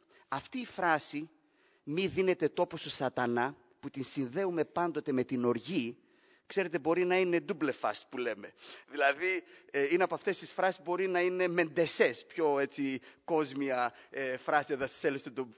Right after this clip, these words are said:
double fast. Δηλαδή, μπορεί να πάει με την προηγούμενη, με την επόμενη φράση. Δηλαδή, ότι όταν κλέβω και όταν δεν εργάζομαι, δίνω τόπο στο σατανά. Γιατί; Γιατί αρχίζω και περιεργάζομαι, έτσι.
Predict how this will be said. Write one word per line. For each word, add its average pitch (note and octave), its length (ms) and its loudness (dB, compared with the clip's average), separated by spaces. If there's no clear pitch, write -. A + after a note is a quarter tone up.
double B2+ 280 -8
fast. B2+ 100 -6
Δηλαδή, D#3 240 -2
μπορεί G3+ 180 2
να G3+ 140 6
πάει G3+ 160 4
με G3 80 0
την D#3+ 140 -8
προηγούμενη, F3+ 580 0
με G#3+ 100 0
την G3+ 140 -4
επόμενη G3 460 2
φράση. A#2 480 -4
Δηλαδή, D3+ 560 2
ότι D3+ 440 -2
όταν A3 400 2
κλέβω F3 340 6
και G3 120 -6
όταν F#3+ 180 2
δεν G3+ 140 2
εργάζομαι, D3+ 560 4
δίνω G3 280 -4
τόπο F#3 280 2
στο G3 120 -8
σατανά. G3 600 2
Γιατί; D3 300 0
Γιατί G3 260 2
αρχίζω G3 260 -2
και G3 120 -10
περιεργάζομαι, F3+ 720 4
έτσι. A#2 380 -6